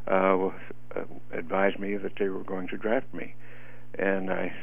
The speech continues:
said, "Well, I prefer not to do that. I want to fly, and I wouldn't do it if I were drafted into the Army." So to, uh,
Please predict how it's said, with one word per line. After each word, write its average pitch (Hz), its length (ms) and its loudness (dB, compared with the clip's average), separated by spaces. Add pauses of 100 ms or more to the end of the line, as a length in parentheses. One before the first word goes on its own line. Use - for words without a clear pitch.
said, 90 160 0 (480)
"Well, 98 140 0
I 98 80 0
prefer 107 400 0
not 101 180 2
to - 100 -4
do 120 220 4
that. 95 220 2
I 95 80 0
want 95 280 -2
to - 80 -2
fly, 113 500 2 (580)
and 95 240 2
I 92 120 0
wouldn't 95 460 0
do 101 140 4
it 95 100 4
if 92 140 -2
I 90 80 0
were 82 120 -4
drafted 90 460 -2
into 82 200 -4
the 98 100 0
Army." 104 340 2 (800)
So 131 360 6
to, 101 300 4 (460)
uh, 90 320 -4